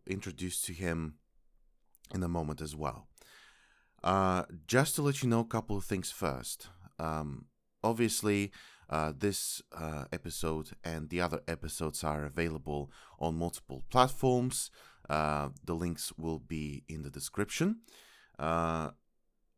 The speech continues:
if you want to communicate with me or ask any questions, uh, you can do so on YouTube. Either leave a comment, uh, so you will have a chance for this comment to be read out in public,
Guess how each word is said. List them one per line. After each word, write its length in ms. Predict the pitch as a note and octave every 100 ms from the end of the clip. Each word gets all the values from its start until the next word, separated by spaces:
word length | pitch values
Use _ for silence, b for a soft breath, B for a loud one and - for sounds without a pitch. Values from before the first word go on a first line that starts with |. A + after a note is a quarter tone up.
| _ _
if 240 | - A2+ -
you 80 | A2
want 320 | A#2+ C#3 C#3
to 240 | - A#2+
communicate 680 | A2+ G#2+ A2 A#2+ A2+ A2+ A2+
with 220 | F2+ E2
me 400 | F#2+ A#2 B2+ C3 -
or 400 | E2 E2 E2 D#2 -
ask 280 | F2 E2+ -
any 160 | D#2+
questions, 840 | D#2 - G#2+ - - G2+ F#2+ - - B B B
uh, 200 | D2+ D2+ D#2
you 100 | E2+
can 200 | - E2
do 160 | F2
so 220 | D#2 E2
on 120 | D2+ D2
YouTube. 540 | F2 A2+ - F3 G3 B B B
Either 500 | F#2 G2 F#2+ F#2+ F2+ -
leave 260 | F2+ G2 E2+
a 60 |
comment, 640 | - A2+ B2+ E3+ G3+ - - -
uh, 360 | D2+ D2+ D2+
so 160 | D2 E2+
you 160 | D#2
will 100 | E2
have 220 | E2 E2+ D#2
a 40 |
chance 380 | - F#2 F2+ -
for 160 | -
this 220 | E2 E2+ -
comment 320 | F2+ F2 F2
to 100 | C#2
be 100 | E2+
read 260 | D#2+ E2+
out 160 | E2+ D#2+
in 100 | D#2+
public, 500 | A#2 C#3+ F3 G3 -